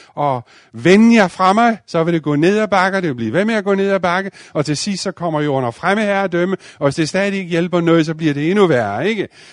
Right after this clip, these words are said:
Altså, det er et udtryk for at være i eksil.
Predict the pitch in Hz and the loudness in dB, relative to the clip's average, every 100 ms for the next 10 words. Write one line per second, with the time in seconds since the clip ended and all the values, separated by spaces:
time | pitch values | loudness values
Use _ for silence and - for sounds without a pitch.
0 | - 113 120 127 120 - _ 117 175 180 | -14 -8 -4 -4 -6 -8 _ -2 0 2
1 | 170 160 208 254 - - 190 - 190 190 | 0 -2 0 0 -2 -8 -8 -2 0 2
2 | 175 165 165 165 180 202 - - 311 226 | 0 0 0 0 -2 -4 -4 0 0 -2
3 | - | -8